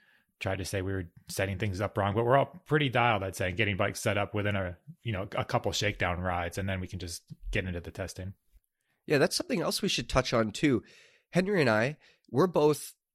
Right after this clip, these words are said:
Speaker 2: pretty close to similar height and dimensions. We both like somewhat similar settings. And Kaz, you and Alicia are pretty similar too. You guys rode the six trail bikes. How important is that to be able to ride the same bike with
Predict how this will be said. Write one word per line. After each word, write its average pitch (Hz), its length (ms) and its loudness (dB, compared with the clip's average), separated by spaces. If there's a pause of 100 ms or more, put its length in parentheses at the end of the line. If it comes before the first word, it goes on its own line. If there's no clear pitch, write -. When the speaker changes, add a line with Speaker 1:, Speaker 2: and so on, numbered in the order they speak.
(340)
Speaker 2:
pretty 220 420 -2
close 190 440 6
to - 60 -2
similar 165 380 4
height 147 300 4
and 127 160 2
dimensions. 160 720 2
We 139 80 0
both 147 300 2
like 147 180 2
somewhat 165 320 4
similar 156 380 0
settings. 139 540 0
And 131 260 -2 (100)
Kaz, 160 420 -2
you 139 140 2
and 226 100 2
Alicia 185 380 0
are 123 180 4
pretty 135 280 -2
similar 123 320 0
too. - 180 -2
You 160 140 -2
guys 151 240 2
rode 139 320 6 (640)
the 123 80 2
six - 320 2
trail 165 340 4
bikes. 98 500 -2 (760)
How 196 200 4
important 208 420 0
is 214 120 0
that - 280 -2
to 131 80 -2
be 131 100 6
able 131 160 4
to 120 60 2
ride 110 480 4 (180)
the 117 60 -2
same 139 320 4
bike 127 280 2
with 113 160 -2